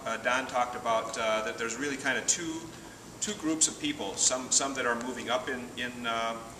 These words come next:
uh, and maybe for the first time being able to afford luxury, and others that are already, uh, there, they've made it, uh, and they understand that the size of the car and the mass of the car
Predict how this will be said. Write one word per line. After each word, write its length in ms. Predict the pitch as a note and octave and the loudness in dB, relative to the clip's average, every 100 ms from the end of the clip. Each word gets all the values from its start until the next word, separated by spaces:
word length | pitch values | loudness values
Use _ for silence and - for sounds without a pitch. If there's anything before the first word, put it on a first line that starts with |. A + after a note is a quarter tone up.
| - | -10
uh, 360 | A2 G#2+ G2 G2+ F#2 | -8 -6 -4 -4 -4
and 120 | A2+ G#2 A2+ | -6 -8 -4
maybe 220 | A#2+ A#2+ | -4 -4
for 160 | A2+ B2 | -4 -6
the 80 | |
first 300 | A2+ C3+ B2 | -4 0 0
time 180 | B2 A#2 | 2 -2
being 140 | A2+ A#2 | -4 -6
able 180 | A#2 A2+ | -8 -8
to 120 | A2+ | -8
afford 300 | - A2+ A2 | -6 -6 -2
luxury, 420 | G#2+ G#2+ A2+ A2 A2+ - - - | -2 -2 -4 -6 -8 -12 -14 -10
and 100 | A2 | 0
others 320 | B2 C3 C#3 C3+ | 2 4 2 0
that 100 | A#2+ | 0
are 100 | A#2 | 4
already, 560 | B2 C3 B2 B2 B2 A#2+ - A#2+ | 6 4 2 -2 -4 -6 -8 -2
uh, 280 | A2 G#2+ G#2 - - | 2 2 0 -6 0
there, 440 | B2+ B2+ G2 A2 A2 | 6 6 6 4 2
they've 240 | G#2 G#2 | -2 -2
made 220 | A#2+ C3 | 0 2
it, 140 | G#2+ A2+ - - - A2 | 2 0 -6 -12 -8 0
uh, 260 | G2+ G#2 - | 4 4 2
and 140 | A#2 A2+ | -2 0
they 120 | A2+ | 0
understand 800 | C#3 - - - D3+ B2+ E2 - - - - - - - | 0 4 6 6 2 -2 -4 -6 -12 -14 -14 -16 -16 -8
that 160 | A2 - | -6 -2
the 80 | |
size 500 | G2 - A#2 C3 D#3 | 4 6 6 4 2
of 60 | D#3+ | -2
the 60 | D#3 | -4
car 460 | C#3+ C#3 C#3+ D3+ - - - - - - | 0 2 2 0 -6 -12 -14 -12 -10 -10
and 100 | - | -8
the 100 | G#2 | -2
mass 340 | A#2 C#3+ - | 2 2 2
of 60 | - | -2
the 60 | |
car 480 | - C3+ C3+ C3+ C#3+ | -4 0 2 2 0